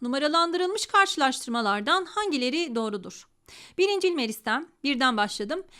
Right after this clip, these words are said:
Embriyonik dönemden itibaren bulunur. Evet doğru. Yet-, ikincil meristem, e, meristem yetişkinlik döneminde oluşur. Evet belli bir dönemi olgunluğa ulaşınca meydana gelmekte. İki, farklı bir dokudan köken almaz. Evet almaz. Ancak ikincil meristem farklı bir dokudan köken alır.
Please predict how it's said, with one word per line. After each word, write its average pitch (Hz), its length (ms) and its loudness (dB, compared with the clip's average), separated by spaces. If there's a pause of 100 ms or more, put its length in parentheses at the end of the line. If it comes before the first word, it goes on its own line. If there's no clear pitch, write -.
(100)
Embriyonik 349 560 0
dönemden 233 400 0
itibaren 240 720 0
bulunur. 370 560 2
Evet 226 280 -4
doğru. 330 440 -2
Yet-, 233 220 -4
ikincil 311 360 0
meristem, 311 520 -2
e, 226 260 -2
meristem 269 460 -2
yetişkinlik 320 520 -2
döneminde 220 360 0
oluşur. 240 340 -4
Evet 269 240 -4
belli 262 260 -2
bir 349 160 -2 (340)
dönemi 254 340 0
olgunluğa 262 580 0
ulaşınca 262 420 -4
meydana 247 360 -2
gelmekte. 208 680 -2
İki, 247 340 -4 (220)
farklı 294 360 2
bir 339 180 2
dokudan 262 380 -2
köken 233 420 -2
almaz. 233 440 2
Evet 208 300 -4
almaz. 208 380 0
Ancak 302 580 2 (100)
ikincil 294 380 -2
meristem 277 500 0
farklı 302 420 0
bir 311 180 0
dokudan 240 380 -2
köken 226 400 -6
alır. 233 340 -6